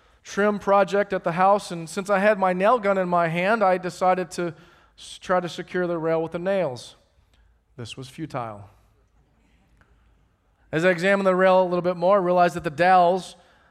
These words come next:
that it was used to, that was used to build it needed to be drilled out and replaced to secure this rail back in place. Now,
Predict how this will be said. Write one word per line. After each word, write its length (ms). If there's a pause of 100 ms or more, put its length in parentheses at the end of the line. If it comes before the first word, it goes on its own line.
(480)
that 100
it 60
was 160
used 160
to, 120 (420)
that 100
was 300 (240)
used 380
to 60
build 280
it 160
needed 240
to 80
be 100
drilled 380
out 200
and 120
replaced 720
to 80
secure 440
this 220
rail 160
back 220
in 80
place. 560 (1300)
Now, 240